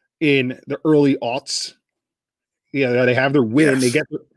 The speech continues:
Speaker 1: they get their one win. However, that was much, that was must-see T V. Anytime
Speaker 2: Yes.
Speaker 1: it was the, the Patriots and the Colts matching up on Sunday night or Monday Night Football.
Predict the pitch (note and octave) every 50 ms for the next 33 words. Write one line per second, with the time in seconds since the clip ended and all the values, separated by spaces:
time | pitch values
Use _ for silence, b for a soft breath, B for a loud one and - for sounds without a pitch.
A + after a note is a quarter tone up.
0 | _ _ _ _ C#3 C3 A2+ D3+ E3+ D#3+ - D#3 C#3 A#2+ A#2+ B2+ D3 C#3+ C3 B2
1 | C3 E3+ F#3+ D3+ B2 A2+ A2 - _ _ _ _ - C#3+ C#3+ D3+ F#3+ A#3+ A3 B2+
2 | A#2+ A#2 A#2+ - _ _ _ _ _ _ - E3 G3+ B3 A3+ F#3+ D3 G2 C3 C3+
3 | C#3+ D#3 C#3 - - - - F3+ G3 G#3+ G#3 C#3 C#3+ D#3 D#3 C3 - - - -
4 | D#3 C3+ A2 - - C3+ A#2+ A2 B2 C3+ F#2+ C#2+ - _ _ _ _ _ _ _
5 | _ _ _ _ _ _ _ _ - D3+ E3 F3 E3 - E3 D3+ D3+ C#3+ C3+ C3+
6 | B2+ B2+ B2+ A#2 A#2 A2 G2 - C3 B2 A2+ A2+ - - B2 A#2 G#2 - _ -
7 | C#3 C#3 C3 - - B2+ B2+ A#2+ A2+ - - C#3 A#2+ A2 G2+ G2 - - D#3 C#3+
8 | A#2 G#2 - - - - b b b b b b b - B2+ C3+ C3 B2+ - C3+
9 | C3 C3 B2 A#2+ - _ - B2+ A#2+ G#2+ G#2+ G2+ - - D3 C3 B2+ B2+ B2+ B2
10 | A#2+ A#2 A2+ A#2 G#2 A2 A2 G#2 G#2 F#2+ F2+ F2+ - - - - - - - _